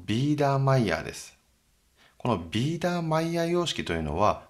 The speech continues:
簡素で合理的なデザインと言われていますので、このワードですね、簡素であったり、簡素で合理的っていうのが出てきたらビーダーマイヤー。もうこれで疑っていきましょう。はい、それでは次いきます。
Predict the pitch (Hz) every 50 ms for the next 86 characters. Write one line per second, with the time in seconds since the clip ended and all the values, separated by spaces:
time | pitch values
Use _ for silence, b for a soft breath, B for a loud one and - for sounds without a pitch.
0 | _ - - - - 185 196 180 - - 110 90 82 76 - - 104 123 147 156
1 | 156 151 147 156 147 135 127 131 131 139 127 110 87 - 78 80 78 78 80 -
2 | 87 85 85 85 80 - - 73 71 73 - - 123 120 B B B B B B
3 | - - 110 110 107 104 101 104 107 107 104 107 - - 80 85 80 78 - -
4 | - 101 101 92 - - 76 73 71 76 - - 76 78 95 101 90 - B B
5 | B B B B - - - 107 104 95 - 82 85 - - 87 95 101 101 -
6 | 95 - - 95 92 - - _ - 180 180 190 170 120 92 95 - 87 - -
7 | - 113 123 127 - - - 98 92 92 90 92 90 85 85 87 90 87 85 76
8 | 69 69 - - - - _ _ _ _ - - - - - 90 92 92 90 -
9 | - - - 85 73 71 76 - - 143 131 - 73 71 76 - - 110 87 -
10 | - - _ _ B B B B B B B B B B - 143 156 156 - 135
11 | 123 113 92 - - - 78 76 65 65 - - - 76 87 104 117 117 - -
12 | - - - _